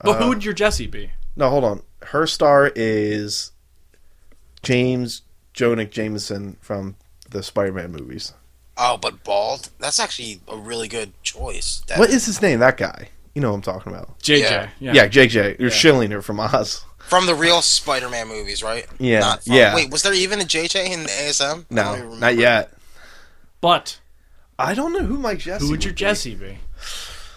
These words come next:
Speaker 2: Oh.
Speaker 1: Well, keep in mind, I just said Paul
Speaker 3: James,
Speaker 1: Rudd because of Seth
Speaker 3: James Mar-,
Speaker 1: Rogen
Speaker 3: what about
Speaker 1: and crew.
Speaker 3: James Marsters? He was rumored to
Speaker 2: That
Speaker 3: be
Speaker 2: was
Speaker 3: Jesse
Speaker 2: a,
Speaker 3: before.
Speaker 2: that was
Speaker 3: A
Speaker 2: a
Speaker 3: while
Speaker 2: thought.
Speaker 3: ago.
Speaker 2: But he, I don't know. You need somebody that's, like,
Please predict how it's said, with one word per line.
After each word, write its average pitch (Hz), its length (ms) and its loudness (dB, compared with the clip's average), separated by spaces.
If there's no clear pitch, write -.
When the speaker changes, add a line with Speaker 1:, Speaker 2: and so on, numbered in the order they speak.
Speaker 2:
Oh. 160 1040 -4
Speaker 1:
Well, 170 240 2
keep 233 160 2
in 269 60 2
mind, 240 200 6
I 180 60 4
just 233 160 0
said 214 100 0
Paul 190 100 4
Speaker 3:
James, 175 100 2
Speaker 1:
Rudd 180 200 6
because 147 260 -4
of 131 60 -8
Seth 160 220 4
Speaker 3:
James - 160 -4
Mar-, 147 80 2
Speaker 1:
Rogen 151 240 0
Speaker 3:
what - 60 0
about 185 140 2
Speaker 1:
and 113 60 -2
crew. 170 100 2
Speaker 3:
James 180 160 -8
Marsters? 151 520 -8
He 151 100 -14
was 160 160 -10
rumored 143 360 -10
to 131 60 -2
Speaker 2:
That 208 280 8
Speaker 3:
be - 100 -10
Speaker 2:
was 277 260 -2
Speaker 3:
Jesse 170 120 -4
Speaker 2:
a, - 40 -18
Speaker 3:
before. 117 460 -10
Speaker 2:
that 123 160 0
was 180 160 -6
Speaker 3:
A 175 40 -2
Speaker 2:
a - 20 0
Speaker 3:
while 120 180 4
Speaker 2:
thought. 104 260 -2
Speaker 3:
ago. 95 100 -16
Speaker 2:
But - 140 -12
he, - 180 -20
I - 100 -14
don't 262 220 -10
know. 180 260 -6
You 123 180 -8
need 285 200 -6
somebody 208 380 -2
that's, - 340 -2
like, 98 240 -6